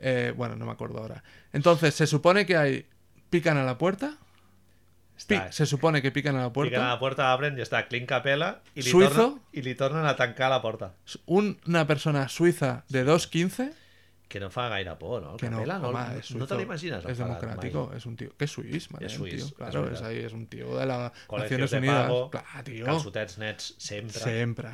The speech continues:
Speaker 1: tio,
Speaker 2: Sempre.
Speaker 1: sempre. Sí, sí, sí, sí.
Speaker 2: A
Speaker 1: Va
Speaker 2: la bossa
Speaker 1: portar
Speaker 2: sempre muda de recanvi.
Speaker 1: Compartint el berenar amb tothom.
Speaker 2: Llanterna,
Speaker 1: Que
Speaker 2: exacte.
Speaker 1: sí, que sí, tio, aquest noi
Speaker 2: Ensalades para comer.
Speaker 1: Aquest noi, tio, és a dir, de les primeres persones que ha menjat quinoa del món.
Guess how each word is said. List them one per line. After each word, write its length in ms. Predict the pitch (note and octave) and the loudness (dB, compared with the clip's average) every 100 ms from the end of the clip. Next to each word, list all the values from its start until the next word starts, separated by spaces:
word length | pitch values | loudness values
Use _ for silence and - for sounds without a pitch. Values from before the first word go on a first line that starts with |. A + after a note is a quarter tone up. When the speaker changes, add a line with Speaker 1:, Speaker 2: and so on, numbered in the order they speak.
| - | -14
Speaker 1:
tio, 300 | - A#2 A2+ | -10 -8 -8
Speaker 2:
Sempre. 80 | A#2 | -8
Speaker 1:
sempre. 480 | A#2+ A#2+ A#2+ A#2 A2+ | -6 -4 -4 -6 -12
Sí, 220 | - A#2 A2 | -10 -10 -8
sí, 280 | - A#2+ | -8 -8
sí, 180 | A2+ A#2 | -8 -10
sí. 100 | A2 | -8
Speaker 2:
A 40 | A#2+ | -4
Speaker 1:
Va 60 | |
Speaker 2:
la 80 | A#2 | -4
bossa 320 | G#2+ B2 G#2+ | 0 -2 0
Speaker 1:
portar 20 | B2+ | -2
Speaker 2:
sempre 300 | A2 G#2 G#2 G#2 G2+ | -2 -6 -4 -4 -4
muda 340 | G#2+ A2+ A2+ | -6 -4 -4
de 140 | G#2+ G2+ | -4 -4
recanvi. 580 | G#2 G2+ A#2 A#2+ B2 B2 B2+ B2+ B2+ C3 | -6 -6 -8 -6 -6 -6 -6 -6 -2 -2
Speaker 1:
Compartint 420 | A#2+ A#2+ C3 B2+ | 0 -2 -2 0
el 60 | C#3 | 0
berenar 300 | C3 B2 B2 | 0 -2 0
amb 180 | C#3 D3+ | 0 2
tothom. 400 | F3 C#3 C3 B2+ A2 - | 0 0 0 -2 -8 -12
Speaker 2:
Llanterna, 760 | E2 F2 G#2 A2 G#2+ A#2 A#2 | -14 -10 -8 -6 -6 -6 -4
Speaker 1:
Que 40 | A2+ | -6
Speaker 2:
exacte. 200 | F2+ F#2+ | -8 -10
Speaker 1:
sí, 240 | - C3 | -4 -2
que 120 | C#3 B2+ | -2 -6
sí, 260 | C3 C3+ | -4 -4
tio, 260 | B2 C3 B2 | -2 -2 -2
aquest 200 | A2+ B2 | -2 -2
noi 220 | B2+ C3+ E3 | 2 4 2
Speaker 2:
Ensalades 460 | G#2 G#2+ A#2 A#2 | -2 -2 0 0
para 240 | C3 G#2+ G2 | -2 -6 -6
comer. 480 | G2 A#2 A#2 A#2 A#2+ | -8 -6 -6 -6 -6
Speaker 1:
Aquest 240 | A#2+ C#3+ D3 | -2 0 2
noi, 300 | B2+ C#3+ D#3+ | 2 2 2
tio, 480 | C#3+ C#3+ E3+ E3 - - - | 0 2 4 2 0 -12 -4
és 160 | C#3 D#3 | 0 2
a 60 | D3 | 2
dir, 160 | C3+ | 2
de 160 | C3+ C3 | 2 2
les 160 | C3 | 0
primeres 260 | C#3 C3+ D#3 | 0 0 0
persones 380 | E3+ D3 D#3 E3+ | 0 0 -2 0
que 80 | D#3 | 0
ha 60 | |
menjat 320 | D3+ C#3 D3 D3+ | 2 2 2 0
quinoa 600 | - C#3 C3+ D#3 G3+ - | 0 2 4 4 2 -2
del 200 | C#3+ C3 | -4 -2
món. 180 | A#2+ B2+ | -2 -4